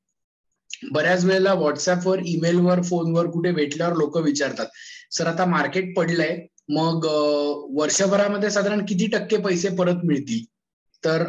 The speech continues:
असं वर्षभराचं मार्केटचं जर का timing हे आम्हाला समजलं असतं, तर आम्ही फक्त वेबिनारच घेत बसलो नसतो. अर्थात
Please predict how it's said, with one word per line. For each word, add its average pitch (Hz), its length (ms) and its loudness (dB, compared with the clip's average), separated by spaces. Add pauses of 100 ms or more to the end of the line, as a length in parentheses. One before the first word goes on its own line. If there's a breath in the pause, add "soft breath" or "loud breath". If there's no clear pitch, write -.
असं 185 240 0
वर्षभराचं 190 760 2
मार्केटचं 185 520 0
जर 185 140 0
का 190 400 0 (140)
timing 165 340 2
हे 160 100 0
आम्हाला 170 320 2
समजलं 170 460 0
असतं, 123 300 -4 (540)
तर 160 80 0
आम्ही 156 220 0
फक्त 175 280 -2
वेबिनारच 175 640 2
घेत 165 220 0
बसलो 147 260 -2
नसतो. - 360 -4 (260)
अर्थात 135 320 -2